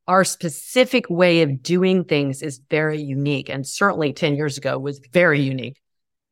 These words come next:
I felt nauseous about it. The reason I'm bringing this up is ultimately I had to do it for the other people that were affected. It would have affected them a lot more. And so this teacher, after I went there, she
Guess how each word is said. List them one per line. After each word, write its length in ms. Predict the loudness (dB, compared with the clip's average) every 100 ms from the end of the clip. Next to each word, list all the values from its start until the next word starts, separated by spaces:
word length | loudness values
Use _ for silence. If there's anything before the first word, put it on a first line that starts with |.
| -4
I 160 | -2
felt 340 | -2 -2 -4 -4
nauseous 680 | -8 0 2 2 0 -6 -8
about 260 | -6 -6
it. 120 | -6 -12 _ _ _ -6
The 160 | -4
reason 400 | -4 -2 -2 0
I'm 100 | 0
bringing 260 | 0 0 0
this 180 | -2 0
up 180 | -2 0
is 160 | -4 -4
ultimately 460 | -4 -4 -4 -2 -2
I 40 |
had 220 | -2 -4 -4
to 120 | -4
do 40 |
it 100 | -6
for 140 | -4 -4
the 160 | -4 _
other 260 | -4 -2 -2
people 380 | -2 -4 -2 -4
that 120 | -6
were 120 | -10
affected. 540 | -8 -6 -8 -10 -14 -16 _ _ _ _
It 120 | 2 4
would 100 | 4
have 80 |
affected 540 | 2 -2 0 -2 -4 0
them 200 | 2 4
a 80 | 4
lot 240 | 2 0
more. 300 | -4 -6 -4
And 160 | -4 -2
so 200 | 0 2
this 200 | 2 2
teacher, 400 | -2 -2 0 2
after 380 | 2 0 0 0
I 100 | 2
went 260 | 2 0
there, 220 | 2 0
she 440 | 0 0 0 0